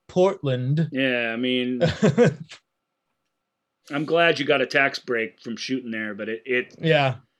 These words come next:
Speaker 2: it, uh, it's, it, there, it's just doesn't get there in any s-,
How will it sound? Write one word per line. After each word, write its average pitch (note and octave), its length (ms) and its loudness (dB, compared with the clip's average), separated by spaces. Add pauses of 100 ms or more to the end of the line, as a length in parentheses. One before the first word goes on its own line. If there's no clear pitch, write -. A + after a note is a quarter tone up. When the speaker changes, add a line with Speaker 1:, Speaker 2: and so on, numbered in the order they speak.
(320)
Speaker 2:
it, B2+ 200 -6
uh, C#3 180 0 (100)
it's, - 520 -6
it, C3+ 240 -4
there, C3+ 140 -2
it's C3+ 360 -6
just D3+ 280 -6
doesn't B2+ 380 -2
get B2+ 200 -2
there G#2 340 -6
in C#3+ 180 -2
any D#3 360 4
s-, - 220 -2